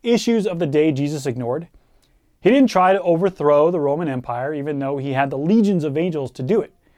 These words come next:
He didn't play peacemaker between the factions of the Jews,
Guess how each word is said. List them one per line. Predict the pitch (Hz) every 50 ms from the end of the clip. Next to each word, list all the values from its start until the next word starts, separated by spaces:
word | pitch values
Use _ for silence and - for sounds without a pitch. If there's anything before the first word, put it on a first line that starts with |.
| _ _ _ _ _ _ _ _ _ _ _ _
He | -
didn't | 151 190 208 202 -
play | 208 208 220
peacemaker | 220 - - - 233 202 - - 151 135 135 131 151 151
between | 160 170 - - 165 175
the | 170
factions | - - - 131 131 127 - - 151 139 135
of | 139 135
the | 143
Jews, | 131 175 269 220 139 113 -